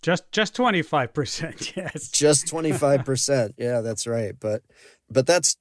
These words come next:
Speaker 2: pretty good because only a few years ago, we only knew what about five percent of it looked like. So these maps are getting better and better, and we're actually on pace to, to achieve this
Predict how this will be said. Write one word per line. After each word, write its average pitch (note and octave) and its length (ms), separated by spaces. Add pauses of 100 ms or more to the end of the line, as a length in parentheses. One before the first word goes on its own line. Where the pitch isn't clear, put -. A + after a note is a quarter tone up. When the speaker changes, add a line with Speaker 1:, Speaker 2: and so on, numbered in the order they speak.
Speaker 2:
pretty F#3 200
good D3+ 320
because B2 320
only C3+ 240
a A#2 60
few C3 180
years C3 320
ago, A2 240
we A2 160
only A2 220
knew G#2+ 220
what G#2 200
about F#2+ 300
five C3+ 340
percent F#2 360
of F2 100
it - 160
looked F#2 220
like. - 380 (400)
So G2+ 460 (240)
these B2 220
maps C3+ 300
are A#2+ 80
getting A#2 320
better A2 280
and G#2+ 140
better, A2+ 360
and G#2+ 140
we're G#2+ 120
actually A#2+ 340
on A2 260
pace B2 420
to, G#2+ 360 (120)
to G#2 220
achieve A#2 640
this - 360